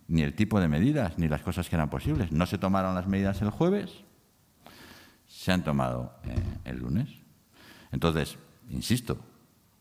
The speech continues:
esto es que ahora es mucha antelación. Ahora tengo que informarle con menos antelación.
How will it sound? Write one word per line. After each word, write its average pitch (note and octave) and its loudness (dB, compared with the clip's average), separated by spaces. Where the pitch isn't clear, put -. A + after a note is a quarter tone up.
esto - -2
es A2 0
que A2+ -2
ahora A2 2
es A#2 -4
mucha G#2+ 2
antelación. F#2 -2
Ahora F2 0
tengo G#2 0
que G#2+ -4
informarle G2+ -2
con E2 -2
menos F#2+ 0
antelación. E2+ -4